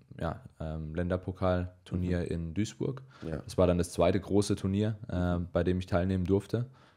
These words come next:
Speaker 1: und war auch, äh, wieder eine extrem schöne, äh, und großartige Erfahrung.
Speaker 2: Mhm. So, man muss wissen, da haben wir zum ersten Mal intensiveren Kontakt miteinander gehabt.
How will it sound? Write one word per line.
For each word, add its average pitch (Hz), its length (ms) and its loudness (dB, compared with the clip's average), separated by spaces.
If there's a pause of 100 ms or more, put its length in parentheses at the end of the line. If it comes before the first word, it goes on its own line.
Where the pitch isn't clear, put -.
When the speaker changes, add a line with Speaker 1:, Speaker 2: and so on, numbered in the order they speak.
(160)
Speaker 1:
und 82 400 -4
war 64 100 4
auch, 87 300 2
äh, 82 200 2
wieder 87 140 2
eine 85 120 0
extrem 90 420 0
schöne, 92 540 2
äh, 85 100 -4
und 82 160 -6
großartige 82 480 0
Erfahrung. 80 440 2 (240)
Speaker 2:
Mhm. 85 300 -12 (360)
So, 85 460 6 (500)
man 80 120 0
muss 87 300 -2
wissen, 85 500 -2
da 85 400 4
haben 85 260 0
wir 90 140 2
zum 85 220 -2
ersten 87 340 0
Mal 82 140 0
intensiveren 92 880 0
Kontakt 92 440 -4
miteinander 92 480 -2
gehabt. 95 380 0